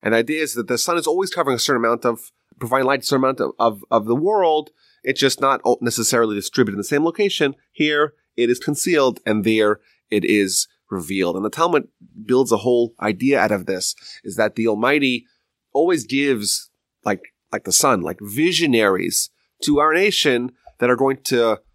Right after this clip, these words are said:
guide us in our time of need. So we had the great Rabbi Akiva. Rabbi Akiva, of course, is, is the most significant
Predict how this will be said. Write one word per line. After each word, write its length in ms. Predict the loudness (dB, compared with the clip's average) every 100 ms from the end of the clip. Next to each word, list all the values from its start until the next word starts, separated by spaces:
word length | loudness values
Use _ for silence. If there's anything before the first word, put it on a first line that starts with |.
| _ _
guide 300 | -2 0 2
us 320 | 2 0 -2 -2
in 200 | 0 0
our 160 | 0 -2
time 440 | -2 0 2 2
of 160 | -2 -4
need. 280 | -4 -4
So 100 | -2
we 60 | -2
had 100 | 0
the 60 | 0
great 180 | 2
Rabbi 220 | 2 -2 -8
Akiva. 400 | -4 -2 -4 -8 _ _ _ _ _ _ _ -10
Rabbi 200 | -6 -2
Akiva, 220 | 2 2
of 100 | 2
course, 380 | 2 2 2 -4
is, 300 | -6 -6 -6
is 240 | -6 -6
the 360 | -10 -6 -4 -2
most 200 | -2 -2
significant 560 | -4 -4 0 -2 -2